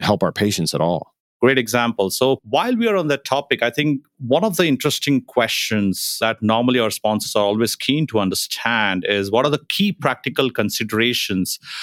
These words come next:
Speaker 2: for executing a direct-to-patient from a supply chain or administration perspective? So when you're actually executing a D T P shipment, what are the key practical aspects that we should take into consideration?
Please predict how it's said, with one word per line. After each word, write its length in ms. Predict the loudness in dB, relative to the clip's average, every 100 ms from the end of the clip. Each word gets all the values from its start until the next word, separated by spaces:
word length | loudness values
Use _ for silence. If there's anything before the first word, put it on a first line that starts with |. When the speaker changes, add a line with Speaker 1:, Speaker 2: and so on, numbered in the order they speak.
| -10
Speaker 2:
for 400 | 0 2 2 -2 -4
executing 880 | -2 -2 -4 -2 -2 0 0 0 0 -2
a 80 |
direct-to-patient 800 | 0 0 0 -2 -4 -2 0 -2
from 180 | 0 0
a 60 | 0
supply 460 | -2 -2 0 0
chain 440 | -2 -4 -4 -4 -8 _
or 160 | -2 0
administration 640 | 0 0 0 -2 -2 -2
perspective? 380 | -2 -2 -4 -2
So 80 | 0
when 180 | 2 2
you're 160 | 2
actually 460 | 0 -2 -2 -2 0
executing 720 | -2 -2 -2 -2 0 2 2 0
a 80 | 0
D 160 | 0 0
T 100 | -2
P 120 | -2
shipment, 540 | -2 -2 -2 -4 -2 0
what 180 | 0
are 60 | 0
the 160 | -2 -4
key 500 | -6 -2 -2 -2 -4 -4
practical 640 | -4 -2 -2 2 2 2 2
aspects 560 | 0 0 -2 -4 -4 -2
that 160 | -2 -2 -4
we 180 | 0 0
should 280 | 0 -2 0
take 160 | 0
into 160 | 0 0
consideration? 720 | 0 -2 -2 -2 0 -2 -8